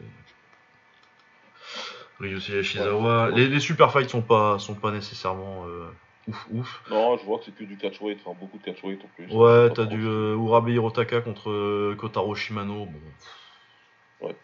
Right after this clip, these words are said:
Speaker 1: Oui, hein. C'est pas, c'est pas exceptionnel. Euh, par contre, on a Kota Nakano qui, ouais, fera un combat intéressant. Le petit de, du Power of Dream, là.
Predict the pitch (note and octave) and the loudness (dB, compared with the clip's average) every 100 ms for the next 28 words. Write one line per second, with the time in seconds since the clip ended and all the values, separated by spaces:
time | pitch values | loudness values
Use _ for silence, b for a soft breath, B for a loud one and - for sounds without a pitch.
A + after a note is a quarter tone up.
0 | _ - F#2 E2+ - - D#2+ - _ B | _ -20 -20 -20 -12 -10 -10 -14 _ B
1 | B B B B - - - D#2+ D2+ C#2 | B B B B -20 -18 -8 -6 -4 -6
2 | A#1 - - - - E2+ E2 F2 - F#2 | -8 -16 -20 -20 -16 -16 -14 -16 -14 -12
3 | G2+ A2 A#2+ A#2 B B B B B B | -8 -8 -8 -12 B B B B B B
4 | B - A2+ A#2 A#2+ A#2 E3 F#3+ - E3+ | B -2 4 8 10 8 6 0 -4 2
5 | D#3+ D#3 E3 E3+ E3 E3 E3 D#3 E3+ E3 | 4 4 2 2 2 0 0 0 -2 -6
6 | - B2 A#2+ A#2+ A#2+ A#2+ A#2 A2+ G#2+ A2 | -10 -10 -8 -8 -8 -6 -6 -6 -8 -12
7 | G#2+ G#2 G2+ A2+ A2 G#2+ G#2+ G#2+ G#2+ G2+ | -12 -12 -12 -12 -12 -10 -12 -10 -10 -10
8 | - A#2+ C3+ _ A2 A2 - B2 A#2+ A2 | -10 -12 -12 _ -8 -8 -8 -10 -6 -4
9 | A2 G#2+ G#2+ A2 G2+ G2+ G#2 B2 G#2+ | -4 -6 -4 -2 -2 -4 -8 -10 -12